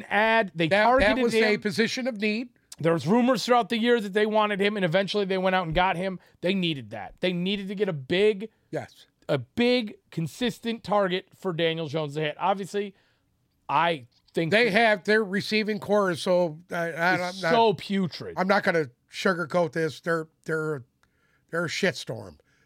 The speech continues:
Speaker 2: and, and they needed somebody to throw to.
Speaker 1: Absolutely.
Speaker 2: So Waller is, uh, uh, he's one of the elite guys when he's healthy.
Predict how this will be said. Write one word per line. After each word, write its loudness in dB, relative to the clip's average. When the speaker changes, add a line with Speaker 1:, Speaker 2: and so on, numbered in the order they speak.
Speaker 2:
and, -2
and -2
they 2
needed 2
somebody 0
to -4
throw -4
to. -16
Speaker 1:
Absolutely. -6
Speaker 2:
So 0
Waller 2
is, -2
uh, 2
uh, -8
he's -4
one 0
of -2
the 2
elite 2
guys 2
when -2
he's -4
healthy. -2